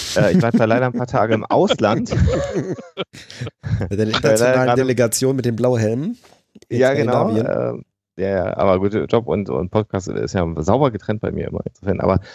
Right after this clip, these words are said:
Speaker 1: ähm, da sind wir dann noch nicht so gekommen. Aber wir haben die Kartons jetzt mit den nicht mehr, äh, fehlgedruckten Hoax-Files Band zwei bekommen. Also alle, die vorbestellt haben, werden jetzt auch endlich mal die Gelegenheit haben, ein signiertes Exemplar der Hoax-Files zwei,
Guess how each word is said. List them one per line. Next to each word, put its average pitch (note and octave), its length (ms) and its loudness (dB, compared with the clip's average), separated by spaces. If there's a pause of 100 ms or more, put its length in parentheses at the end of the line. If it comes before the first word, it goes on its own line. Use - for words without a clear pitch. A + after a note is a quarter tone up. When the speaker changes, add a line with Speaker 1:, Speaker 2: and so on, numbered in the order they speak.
(180)
Speaker 1:
ähm, G2 340 2
da F#2 140 -2
sind A#2+ 160 -2
wir A#2 80 -2
dann A2+ 160 2
noch A2 80 2
nicht A2+ 120 -4
so A2+ 120 -4
gekommen. A#2 300 -4
Aber C3 260 2
wir C3 100 2
haben C3 100 0
die A#2 80 -4
Kartons B2 520 -2
jetzt A#2+ 260 -4
mit A2 180 -4
den G#2 300 0
nicht A#2 460 -4
mehr, G#2 840 2
äh, - 40 -2
fehlgedruckten A2 840 -2
Hoax-Files G#2+ 560 0
Band F2+ 180 -2
zwei A2 180 0
bekommen. A2+ 240 -4
Also F#2+ 180 0
alle, C3 260 2
die A#2 100 -8
vorbestellt C#3 760 -2
haben, A2+ 280 0 (420)
werden G#2 220 2
jetzt G#2 120 -2
auch E2+ 60 2
endlich F#2+ 220 -2
mal A2 80 2
die G#2 80 2
Gelegenheit G2 420 0
haben, F#2 200 2
ein F#2 40 -4
signiertes F#2 420 -4
Exemplar E2+ 440 -2
der D#2 240 -2
Hoax-Files F#2+ 580 0
zwei, - 280 -6